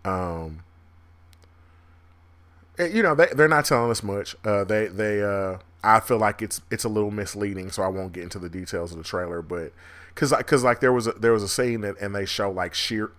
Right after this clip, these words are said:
Shuri's face up there as one of the people that died during the, during the, uh, snappocalypse. <laughs> The, the snapture. Um,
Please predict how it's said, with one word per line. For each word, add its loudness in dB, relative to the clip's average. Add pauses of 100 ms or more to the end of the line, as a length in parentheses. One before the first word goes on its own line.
Shuri's -4
face -2
up -8
there 0
as -4 (120)
one -6
of -6
the -8
people -10
that -6
died -2
during -4
the, -8 (880)
during -2
the, -6
uh, -6
snappocalypse. -2
<laughs> -4 (680)
The, -4 (320)
the -6
snapture. -2 (480)
Um, -2